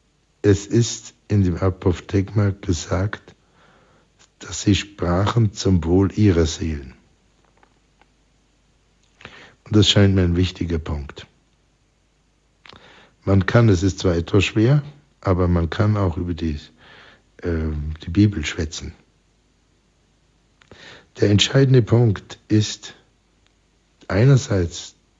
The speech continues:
die Heilige Schrift und andererseits zum Wohl ihrer Seelen. Machen wir ein kleines Gedankenexperiment. Ich lade Sie dazu ein.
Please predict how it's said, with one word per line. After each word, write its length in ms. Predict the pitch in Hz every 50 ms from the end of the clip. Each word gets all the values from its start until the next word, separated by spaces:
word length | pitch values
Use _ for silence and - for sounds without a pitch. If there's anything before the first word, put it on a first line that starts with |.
| _ _ _ _ _ _ _ _ _ _ _ _ _ _ _ _ _ _ _ _ _ -
die 80 | - -
Heilige 340 | 90 90 82 82 80 80
Schrift 420 | 78 - - 131 131 - - - -
und 180 | - 95 - - -
andererseits 680 | - 107 120 143 135 127 107 - - 104 98 85 - - - - - - - - _ _
zum 320 | - - 113 107 92 82 85
Wohl 300 | 101 113 131 135 117 - -
ihrer 280 | 120 107 92 82 78
Seelen. 400 | 73 - 82 80 76 71 67 - _ _ _ _ _ - - - _ _ _ _ _ _ _ _ _ _ _ _ _ _ -
Machen 420 | 98 98 113 120 127 139 139 123
wir 160 | 123 123 107
ein 200 | 110 110 104 -
kleines 520 | - - 104 104 113 135 147 135 107 - -
Gedankenexperiment. 1300 | - 104 104 - 110 113 117 113 - 90 87 82 87 85 82 - - - - 95 80 78 82 82 80 -
Ich 180 | - - - -
lade 220 | 101 98 95 -
Sie 160 | - - 104
dazu 380 | 98 92 85 80 - - - 82
ein. 280 | 80 80 71 69 67